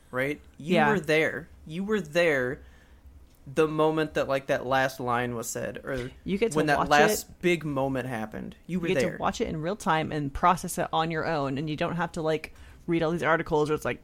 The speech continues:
Speaker 2: six worst T V shows of all time and see it number three on there and then realize, "Uh, maybe I shouldn't watch that
Speaker 1: I
Speaker 2: T V
Speaker 1: mean,
Speaker 2: show."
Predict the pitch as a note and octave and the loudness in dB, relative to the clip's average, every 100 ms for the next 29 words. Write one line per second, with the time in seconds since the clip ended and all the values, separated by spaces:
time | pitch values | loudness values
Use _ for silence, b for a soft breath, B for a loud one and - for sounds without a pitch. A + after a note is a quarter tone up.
0 | - - - - - F#3 F3+ - G3+ F#3+ | -10 -2 0 0 0 -2 0 -2 0 0
1 | F#3+ F#3 F3 F#3 F3+ G#3+ F3 D3 D3+ - | 2 0 4 4 4 2 2 0 -2 0
2 | F3+ D#3 D#3 E3+ F3+ F#3 E3+ D#3 D#3 D#3 | 0 2 0 -2 0 0 0 0 0 0
3 | D#3 D3+ D3 D#3 D3 D3 D3 - B B | -2 -4 -2 -2 0 0 -4 -10 B B
4 | B B B - - - - F3 E3 D3+ | B B B -20 -20 -16 -4 -2 0 0
5 | D3+ E3+ D#3+ D3+ - - D3+ D3+ D#3 E3 | 0 -2 -2 -2 -2 -2 -2 -2 -2 -4
6 | - | -6